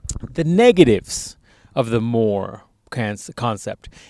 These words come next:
and the thing that I'm, I find myself in a lot, uh, I find myself struggling with this aspect of more a lot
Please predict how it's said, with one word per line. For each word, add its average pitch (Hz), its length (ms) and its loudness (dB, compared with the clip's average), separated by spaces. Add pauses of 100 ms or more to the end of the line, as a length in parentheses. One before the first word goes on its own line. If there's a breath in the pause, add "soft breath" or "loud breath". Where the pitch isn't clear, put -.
and 147 240 -2
the 160 80 -6
thing 185 260 -2
that 165 100 2
I'm, 147 320 -2
I 135 160 -4
find 160 260 -2
myself 139 520 -2 (1400)
in 170 340 4
a 104 140 -8
lot, 87 320 -8 (160)
uh, 123 160 -6
I 123 100 -2
find 170 180 2
myself 165 280 2
struggling 143 580 4
with 107 140 0
this 110 220 -2
aspect 123 520 -4
of 98 80 -12
more 107 400 -2
a - 140 -8
lot 113 360 -2